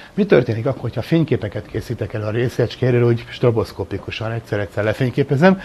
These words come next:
akkor hol itt látom, hol ott látom, hol ott látom, átlagolom, átlagosan látom, hogy középen van. Ha viszont már itt mozog, megnézem, hogy hol van, átlagolom, akkor átlagosan itt van.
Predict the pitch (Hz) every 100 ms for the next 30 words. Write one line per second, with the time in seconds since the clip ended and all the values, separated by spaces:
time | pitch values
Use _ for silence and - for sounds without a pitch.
0 | - - - 147 156 156 214 185 156 127
1 | 123 123 147 - 120 117 123 147 156 143
2 | 151 156 160 165 160 139 151 123 113 123
3 | 104 104 107 101 - - 104 107 101 -
4 | - - - 98 98 117 - - - 147
5 | 143 139 135 110 113 113 131 143 135 160
6 | 196 - - - - 147 147 147 120 107
7 | 104 - 160 160 147 127 135 135 139 127
8 | 113 107 - 107 104 104 101 98 - 98
9 | - - -